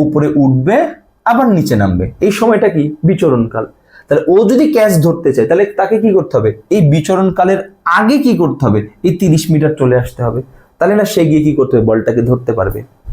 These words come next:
তাহলে এখানে কাজ আমার কয়টা? দুইটা, তাই না? এই বলের কি করা? বিচরণকাল বের করা, আর এই ব্যক্তির এখান থেকে এখানে আসতে কতটুকু টাইম লাগে, সেই টাইমের মানটা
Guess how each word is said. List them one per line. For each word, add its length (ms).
তাহলে 180
এখানে 160
কাজ 140
আমার 220
কয়টা? 260
দুইটা, 320
তাই 180
না? 40
এই 60
বলের 320
কি 140
করা? 140
বিচরণকাল 580
বের 160
করা, 160
আর 140
এই 60
ব্যক্তির 400
এখান 300
থেকে 220
এখানে 240
আসতে 220
কতটুকু 320
টাইম 160
লাগে, 200
সেই 220
টাইমের 380
মানটা 240